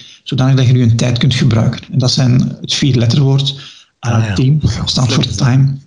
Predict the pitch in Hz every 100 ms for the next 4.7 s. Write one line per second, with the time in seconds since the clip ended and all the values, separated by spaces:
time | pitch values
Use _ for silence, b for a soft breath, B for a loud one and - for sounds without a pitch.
0 | _ 143 135 139 139 127 117 117 113 196
1 | 131 110 110 - - _ _ _ _ 120
2 | 151 - 104 101 90 120 135 104 - -
3 | _ _ 143 131 - _ _ _ _ 151
4 | - 113 120 127 107 90